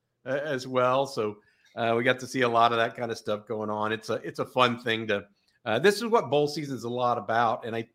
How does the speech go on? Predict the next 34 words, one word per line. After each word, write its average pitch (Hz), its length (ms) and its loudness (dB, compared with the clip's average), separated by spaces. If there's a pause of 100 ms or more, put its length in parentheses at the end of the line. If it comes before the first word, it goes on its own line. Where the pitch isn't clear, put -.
(340)
I 123 60 -8
feel 175 220 2
good 131 200 2
about 123 240 2
that. 113 180 -2 (240)
Um, 151 220 6
one 175 120 4
thing 175 140 4
I 147 40 10
do 139 160 0
wanna 180 160 2
mention 135 340 0
that 123 100 -2
I 117 40 0
thought 135 240 -4
was 113 120 -8
interesting 127 400 -8
is 104 140 -6
yesterday, 117 540 4 (960)
um, 127 340 -4 (220)
we 160 80 -8
got 233 140 6
a 220 40 4
real 160 600 2
insight 139 580 -2
into, 127 640 -6 (320)
uh, 113 260 -2 (120)
what 139 340 0
Pete 139 260 -6
Kwiatkowski 120 800 -4
feels 117 560 -4
about 120 340 0
this 117 120 -10
defense 127 440 -4